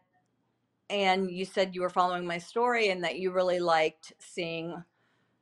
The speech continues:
my new feed, which was very faith-based, which is so totally one eighty degree polar opposite of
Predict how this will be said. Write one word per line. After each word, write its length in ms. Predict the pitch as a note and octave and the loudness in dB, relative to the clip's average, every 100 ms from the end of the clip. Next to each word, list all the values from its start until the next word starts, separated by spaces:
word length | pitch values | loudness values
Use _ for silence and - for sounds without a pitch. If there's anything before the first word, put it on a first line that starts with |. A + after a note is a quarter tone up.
| _ _ | _ _
my 160 | F3+ F3 | 4 4
new 220 | F3+ E3 | 4 -2
feed, 540 | - E4 E4 D#3+ D3 - | -2 0 2 0 -4 -6
which 360 | E3+ E3+ - F#3 | -2 -2 -4 0
was 380 | F3+ F3 - - | 2 2 -4 2
very 300 | F3+ F3+ F3 | 4 6 4
faith-based, 1080 | F3 A3+ A#3 - F#3 C#3 A2+ - - - - _ | 4 6 6 4 2 2 0 -4 -12 -20 -20 _
which 220 | - F#3+ F#3+ | -4 -2 -4
is 120 | F3+ | -4
so 340 | - A#3 G3+ G3 | 4 6 4 0
totally 960 | - - A3+ A3 A3+ A3+ G3+ F#3 F3 E3+ _ _ _ _ _ _ _ _ _ _ _ _ _ - | -12 0 6 6 6 0 2 2 -2 -8 _ _ _ _ _ _ _ _ _ _ _ _ _ -4
one 280 | G3+ B3 B3+ | 8 10 10
eighty 280 | A#3+ A3 | 8 8
degree 640 | G#3 G3+ F#3 F3+ F3+ F3 F3 - _ _ - | 8 6 6 4 2 0 -4 -12 _ _ 2
polar 320 | A#3+ A#3+ G3 | 6 6 6
opposite 520 | F3+ F3+ F#3+ - F3 | 2 -2 -8 -8 -8
of 120 | F3 | -8